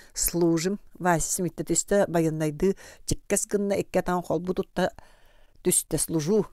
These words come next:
Спасибо, Семён Ильич. Ол меха, че болдун даны, пожалуйста, Иван Васильевич. Мен бу кеһе барым, Иван Васильевич. Ханна товарищ Тагойкин. Оттон, оттон жон көрдү.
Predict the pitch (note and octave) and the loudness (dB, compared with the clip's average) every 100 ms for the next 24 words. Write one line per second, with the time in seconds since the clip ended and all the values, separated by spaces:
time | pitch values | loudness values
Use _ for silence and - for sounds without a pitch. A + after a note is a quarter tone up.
0 | - - - - - A#3 G#3+ - F3+ E3+ | -12 -12 -6 -2 0 0 0 0 0 0
1 | E3 D3+ - - - - - - _ - | -2 -2 -4 -10 -16 -20 -20 -20 _ -2
2 | G3+ A#3 G#3+ G3+ - C4+ D#4 - - A3+ | 0 2 2 2 2 0 0 -6 -2 2
3 | G3 E3+ F#3 D#3+ D3 C#3+ D3+ G3+ F#3+ - | 2 2 2 0 -2 -2 0 2 2 0
4 | D3+ D3 D3 C#3+ - B2+ B2 - - - | -2 0 -2 -2 -2 -2 -4 -6 -10 -20
5 | - F#3+ G#3 F#3+ - G3+ G3 F#3 E3+ F#3+ | -8 -2 0 0 2 2 2 2 2 2
6 | F3+ - D#3+ D#3 D#3 C#3+ - D3 C#3+ - | 0 -2 -2 -2 0 -2 0 -2 -2 -6
7 | - - - - E3 G3+ A#3 G#3+ E3+ - | -10 -20 -6 0 2 2 2 2 2 0
8 | - D3+ D3 - B2+ - - - - A3+ | 0 2 0 -2 -10 -6 -4 -4 0 0
9 | - - - - - - - A#3 - - | 0 -14 -20 -20 -20 -20 -4 -2 -2 0
10 | B3+ - G3 F3 B3 C4+ F#3 D3 D3+ | 0 0 -6 0 0 2 2 2 -2